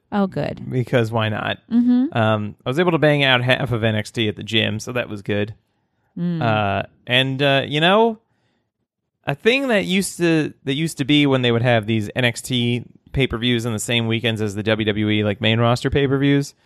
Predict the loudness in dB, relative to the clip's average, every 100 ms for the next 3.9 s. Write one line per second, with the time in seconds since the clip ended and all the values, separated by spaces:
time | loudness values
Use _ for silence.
0 | _ -6 -4 -6 -8 -8 -6 -2 2 2
1 | 2 0 -2 2 2 2 0 0 -6 -4
2 | 0 2 4 4 6 6 2 -4 -12 -16
3 | _ _ _ _ _ _ 0 2 0